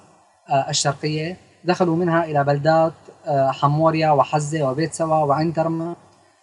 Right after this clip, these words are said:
آه، وهذه المناطق. طبعًا القافلة كانت، آه، تحوي أربعين شاحنة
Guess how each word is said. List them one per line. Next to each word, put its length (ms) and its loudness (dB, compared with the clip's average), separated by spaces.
آه، 260 4
وهذه 720 6
المناطق. 440 0
طبعًا 200 4
القافلة 440 4
كانت، 380 2
آه، 180 -2
تحوي 500 -2
أربعين 480 2
شاحنة 680 0